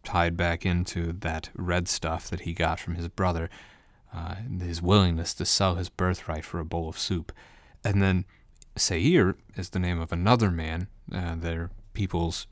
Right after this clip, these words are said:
seem to intermarry, and we'll see that as we learn of Esau's descendants in a future chapter.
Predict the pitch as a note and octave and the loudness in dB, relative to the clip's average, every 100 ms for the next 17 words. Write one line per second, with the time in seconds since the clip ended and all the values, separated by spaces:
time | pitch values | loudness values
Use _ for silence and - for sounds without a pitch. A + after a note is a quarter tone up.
0 | - - F2+ F2 F2+ E2+ E2+ E2 F2 E2 | -16 -8 -6 -4 -4 -4 -4 -2 -2 -2
1 | - _ _ G2+ F#2 - G#2 E2+ D#2+ - | -6 _ _ -4 -4 0 0 0 -4 -6
2 | _ _ - - F2 - F2 E2+ E2+ D#2+ | _ _ -14 -10 -8 -4 -2 -2 -2 -4
3 | - G2 - E2+ D#2 - - F2+ E2 E2 | -4 -6 -4 -4 -6 -8 -6 -4 -2 -4
4 | - E2+ - F2 - D#2 - E2+ - E2+ | -6 -8 -8 -8 -8 -6 -2 -2 -2 -8